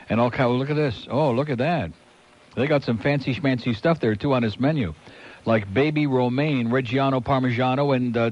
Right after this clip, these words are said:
tapenade croutons, whatever the hell that is. What a, uh, an eggless Caesar salad. Sounds damn good to me. Mixed baby greens served with Sonoma jack cheese and raspberry vinaigrette.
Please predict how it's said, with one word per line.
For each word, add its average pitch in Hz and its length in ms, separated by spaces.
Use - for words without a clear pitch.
tapenade 147 500
croutons, 123 500
whatever 127 220
the 113 60
hell 117 100
that 139 180
is. 92 160
What 139 160
a, 127 120
uh, 117 180
an 117 80
eggless 147 340
Caesar 143 340
salad. 131 480
Sounds 113 340
damn 127 220
good 123 140
to 110 60
me. 120 220
Mixed 160 240
baby 165 260
greens 151 360
served 143 180
with 120 120
Sonoma 139 320
jack 135 260
cheese 143 240
and 113 100
raspberry 127 340
vinaigrette. 120 540